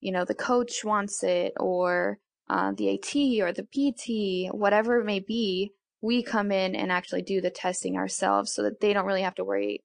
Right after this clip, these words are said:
about anything. They probably get a few hours off, you know, <laughs> and we'll just come in and do all the testing. Um, we will collect all the data, present it to them in a way that is easy to understand,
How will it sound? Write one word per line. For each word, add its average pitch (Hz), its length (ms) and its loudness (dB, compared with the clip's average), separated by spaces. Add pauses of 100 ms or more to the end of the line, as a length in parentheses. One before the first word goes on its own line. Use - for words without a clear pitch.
about 190 180 0
anything. 214 560 -8
They 208 80 -2
probably 202 320 2
get 190 160 2
a 185 60 0
few 190 180 -2
hours 196 260 0
off, - 340 0 (200)
you 190 140 -2
know, 180 200 0
<laughs> 208 40 -4
and 214 120 2
we'll 214 140 2
just 233 200 0
come 202 180 2
in 185 80 -2
and 185 100 -2
do 185 80 0
all 175 80 2
the - 80 -8
testing. 208 460 -2 (420)
Um, 180 420 2
we 214 200 -2
will 190 220 -2 (160)
collect 214 280 0
all 196 120 0
the 190 100 -4
data, 185 460 -2 (320)
present 214 280 0
it 214 100 0
to 208 100 -4
them 190 200 0
in 185 60 -2
a 180 60 0
way 185 180 0
that 185 160 0
is 185 180 -4
easy 190 220 -4
to - 80 0
understand, 214 800 0